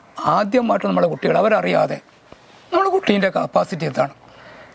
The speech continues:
അവനൊരിക്കലും ലഹരി ഉപയോഗിക്കില്ല എന്നുള്ളൊരു ബോധ്യമുള്ള,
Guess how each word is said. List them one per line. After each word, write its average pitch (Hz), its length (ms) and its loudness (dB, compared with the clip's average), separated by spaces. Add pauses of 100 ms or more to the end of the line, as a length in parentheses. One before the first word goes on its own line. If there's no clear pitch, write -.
അവനൊരിക്കലും 220 460 2
ലഹരി 185 260 -2
ഉപയോഗിക്കില്ല 165 460 0 (800)
എന്നുള്ളൊരു 240 460 2
ബോധ്യമുള്ള, 202 400 2